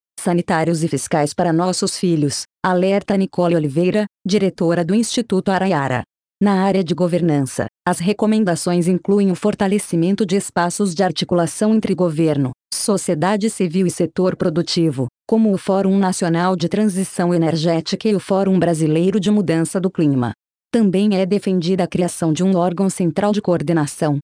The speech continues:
com capacidade de monitorar cronogramas e garantir a implementação das medidas. É uma mudança que exige compromisso e responsabilidade de todos os governos, atuais e futuros, e de uma sociedade que cobre essa escolha,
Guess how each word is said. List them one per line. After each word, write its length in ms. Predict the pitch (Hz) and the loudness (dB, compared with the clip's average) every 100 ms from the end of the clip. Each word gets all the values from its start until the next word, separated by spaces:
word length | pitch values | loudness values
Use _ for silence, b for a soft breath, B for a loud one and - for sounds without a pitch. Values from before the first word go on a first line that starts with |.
| _ - | _ -4
com 180 | 208 | -2
capacidade 680 | 190 175 175 - 165 180 175 | 0 -2 -2 -2 -2 0 0
de 80 | 175 | 0
monitorar 600 | 202 202 202 214 185 156 | 2 2 2 2 2 0
cronogramas 720 | - 180 175 160 185 185 170 | 0 0 0 0 0 0 0
e 40 | 180 | 0
garantir 500 | 160 143 - 185 185 | 2 2 0 0 2
a 80 | |
implementação 840 | 180 175 220 208 220 143 - 175 165 | 0 2 2 2 0 -2 -2 -2 0
das 180 | 165 | 0
medidas. 680 | 170 175 156 143 120 107 - _ _ _ - | 2 0 0 0 0 -4 -8 _ _ _ 0
É 60 | |
uma 160 | 202 202 | 2 2
mudança 500 | 208 175 165 165 202 | 2 2 0 0 -4
que 140 | - | 0
exige 460 | 190 156 185 190 160 | 0 2 2 0 0
compromisso 680 | 262 254 247 214 165 160 170 | 0 0 2 2 0 0 0
e 40 | |
responsabilidade 1080 | 160 196 196 190 185 170 151 143 170 180 175 | 0 -2 -2 -2 -2 0 0 0 0 0 -2
de 140 | 175 | -4
todos 400 | - 226 196 185 | 0 0 0 0
os 120 | 185 | 0
governos, 680 | 151 175 151 160 143 135 127 - _ | 0 -2 0 0 2 0 -2 -10 _
atuais 480 | 180 - 170 170 165 | -6 0 0 0 0
e 60 | 175 | -2
futuros, 600 | 170 - 190 196 190 - _ - | -2 -2 0 2 0 -6 _ -4
e 60 | 208 | -2
de 120 | 190 | 0
uma 120 | 185 | -2
sociedade 640 | - 185 196 170 170 160 | -2 -4 -2 -2 -2 -2
que 140 | 165 226 | -2 -2
cobre 240 | 202 180 | 0 0
essa 220 | 190 196 | 0 0
escolha, 520 | 165 - - 185 156 | -4 -2 -2 0 0